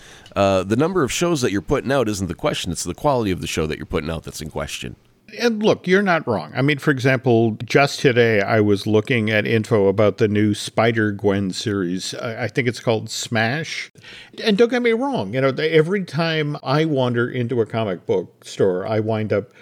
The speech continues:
Speaker 2: walking out with at least five and six different, you know, uh, you know, Ken, it, it's, it's,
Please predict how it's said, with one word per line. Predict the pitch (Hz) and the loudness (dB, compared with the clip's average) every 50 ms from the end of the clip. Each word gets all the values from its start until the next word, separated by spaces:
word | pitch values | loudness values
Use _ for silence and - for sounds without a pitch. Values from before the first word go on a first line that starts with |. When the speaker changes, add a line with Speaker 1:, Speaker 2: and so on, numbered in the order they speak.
| - - - - _ - | -20 -20 -20 -20 _ -4
Speaker 2:
walking | 101 107 110 120 135 - 131 127 120 110 | 0 2 2 2 2 0 -2 0 0 2
out | 107 107 107 98 | 2 2 0 0
with | - 123 98 110 | -2 -4 -2 -2
at | 107 - - | -2 -2 0
least | 110 107 104 101 - - - | -2 -2 -2 -2 -4 -6 -2
five | - 113 101 101 98 | 0 0 0 0 -2
and | 101 95 | -4 -6
six | - - 107 90 - - | -4 -4 -4 -4 -4 -4
different, | - 117 101 - 117 104 95 87 - | -2 -2 -2 0 -2 -6 -6 -6 -6
you | 147 127 | -4 -4
know, | 104 92 92 98 - | -4 -4 -6 -8 -12
uh, | - - - - - - - - - - | -12 -12 -10 -10 -10 -10 -10 -10 -12 -12
you | 175 185 175 202 | -8 2 2 2
know, | 214 165 180 175 | 2 2 -4 -6
Ken, | - - 269 269 - 208 208 | -2 0 0 0 0 -2 -2
it, | - 151 147 - | -2 -2 -2 0
it's, | - 165 143 - - - - | 0 0 0 0 -6 -14 -8
it's, | - 156 - - - - - | -6 -6 -6 -6 -10 -14 -16